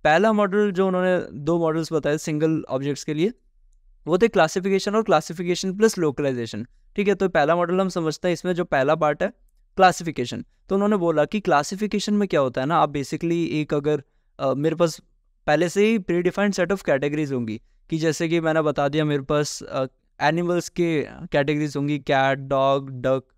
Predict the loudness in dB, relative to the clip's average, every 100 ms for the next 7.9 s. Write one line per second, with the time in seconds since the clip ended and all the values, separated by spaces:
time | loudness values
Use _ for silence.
0 | _ _ -4 0 0 0 -2 -4 -6 _
1 | _ -6 -4 -6 _ _ _ -2 0 2
2 | 0 2 2 4 4 4 4 2 2 -2
3 | -4 -4 -2 -2 -2 -2 -2 0 4 6
4 | 4 2 0 -2 -2 -4 -6 -8 _ -8
5 | -4 -2 -2 0 0 0 -2 -2 -2 0
6 | 2 0 -2 0 0 -2 -2 0 2 2
7 | 0 -2 0 0 0 -2 -6 -6 -8